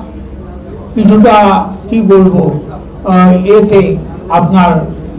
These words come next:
যদি কোনো রকম নোংরা বা পোকামাকড় থাকে, এটার জন্য মালিককে দায়ী করা হচ্ছে,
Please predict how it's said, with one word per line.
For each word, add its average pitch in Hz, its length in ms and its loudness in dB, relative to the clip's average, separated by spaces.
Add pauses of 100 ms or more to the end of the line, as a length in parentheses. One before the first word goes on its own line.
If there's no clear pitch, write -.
(140)
যদি 202 240 4
কোনো 226 300 2
রকম 190 500 4 (680)
নোংরা 190 500 4
বা 180 520 2 (800)
পোকামাকড় 185 720 4 (100)
থাকে, 165 380 2 (440)
এটার 196 440 2
জন্য 240 300 4
মালিককে 226 680 4
দায়ী 196 320 4
করা 208 220 4
হচ্ছে, 196 580 2